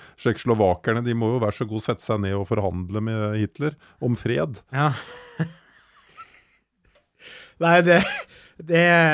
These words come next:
Speaker 2: det blir egentlig helt sprøtt, og det er, jeg skal komme tilbake og notert flere ting da i forhold til, til Rødt og Ukraina og sånn, men, men,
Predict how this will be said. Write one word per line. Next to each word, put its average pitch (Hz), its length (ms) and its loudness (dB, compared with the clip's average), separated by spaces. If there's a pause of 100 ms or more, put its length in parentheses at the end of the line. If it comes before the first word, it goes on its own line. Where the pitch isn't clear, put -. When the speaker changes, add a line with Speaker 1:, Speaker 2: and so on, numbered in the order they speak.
(140)
Speaker 2:
det 156 140 0
blir 165 180 4
egentlig 139 540 -2
helt 147 240 -4
sprøtt, - 560 -2
og 123 80 -6
det 135 100 -2
er, 135 160 -2
jeg 139 140 -4
skal 151 100 -4
komme 160 140 0
tilbake 156 260 0
og 127 60 -2
notert 143 260 -2
flere 147 320 2
ting 139 220 -2
da 110 100 -6
i - 40 -12
forhold 120 260 -10
til, 113 180 -8
til 131 140 -4
Rødt 127 260 -8
og 104 80 -8
Ukraina 127 320 -6
og - 60 -16
sånn, 127 180 -6
men, 143 160 -4 (320)
men, - 140 -14